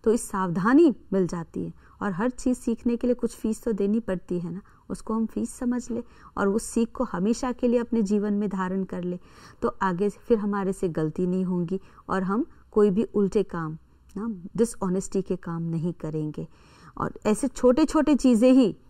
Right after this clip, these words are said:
जो छोटे-छोटे काम होते हैं, ऐसे करते-करते ही फिर बड़ी गलतियाँ होती है। इसीलिए हमें इन छोटी-छोटी बातों के ऊपर ध्यान रखना होता है।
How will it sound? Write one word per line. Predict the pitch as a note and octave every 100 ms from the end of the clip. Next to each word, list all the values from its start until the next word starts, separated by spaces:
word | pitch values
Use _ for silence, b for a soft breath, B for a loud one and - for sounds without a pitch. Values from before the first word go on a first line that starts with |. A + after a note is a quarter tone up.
| _ _
जो | - F#3
छोटे-छोटे | G#3+ A3 B3+ C4 B3 B3+
काम | A#3 A3+
होते | A3 A3 A3
हैं, | A3 -
ऐसे | G3+ G3 B3+
करते-करते | G3+ F#3 A#3+ A3+ G#3 G3
ही | G#3+
फिर | B3 C#4
बड़ी | F#3 F3+ G3
गलतियाँ | F#3+ F3 F3+ F3+
होती | F3 D#3+ -
है। | - b b b b
इसीलिए | G3 A#3+ G#3+ G#3 B3+ B -
हमें | G3+ G#3
इन | G#3+
छोटी-छोटी | G#3+ A#3 A#3+ A#3 A#3
बातों | A3 F3+ E3+ F3+
के | E3+ E3+
ऊपर | D#3+ F3+
ध्यान | D#3 - F3 F#3
रखना | D#3+ - E3
होता | D#3+ D#3+ -
है। | D#3+ E3+